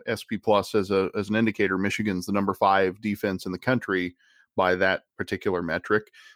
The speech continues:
Now, their offense is only twenty-sixth, where Ohio State has the number five offense in the country by that rating system and the number one defense. So let's say, okay,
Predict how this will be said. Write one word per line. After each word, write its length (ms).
Now, 160
their 180
offense 400
is 80
only 200
twenty-sixth, 640
where 140
Ohio 220
State 240
has 140
the 60
number 220
five 320
offense 760
in 160
the 60
country 440
by 100
that 200
rating 300
system 520
and 480
the 100
number 240
one 220
defense. 440
So 240
let's 240
say, 260
okay, 220